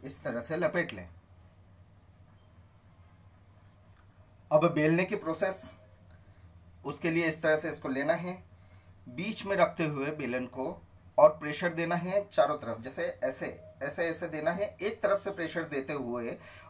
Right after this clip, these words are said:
और दूसरी तरफ से इसको हल्का हल्का सा अपने तरफ turn करते जाना है।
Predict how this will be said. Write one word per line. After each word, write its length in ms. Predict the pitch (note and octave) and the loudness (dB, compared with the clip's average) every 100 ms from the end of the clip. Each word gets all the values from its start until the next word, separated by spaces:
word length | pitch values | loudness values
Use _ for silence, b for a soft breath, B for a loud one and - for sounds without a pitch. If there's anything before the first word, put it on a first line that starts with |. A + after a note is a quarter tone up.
| - | 0
और 140 | D3+ | 0
दूसरी 320 | D3+ E3+ G3+ | 0 0 2
तरफ 260 | G3+ E3 D3+ | 6 6 6
से 140 | E3 | 0
इसको 300 | D#3 - E3+ A3 B B B - | -2 0 0 0 B B B -2
हल्का 280 | D#3+ - G#3 | -2 8 10
हल्का 280 | G3+ A3+ F3 | 10 2 -2
सा 160 | E3+ D#3+ | 6 6
अपने 180 | D#3 | 6
तरफ 280 | D#3 D3+ D#3 | 4 4 6
turn 200 | D#3+ D#3 | 8 8
करते 300 | C3+ B2+ - | 6 -2 -2
जाना 240 | G#2+ G2+ F#2+ | -2 -2 -2
है। 240 | E2+ - | -10 -12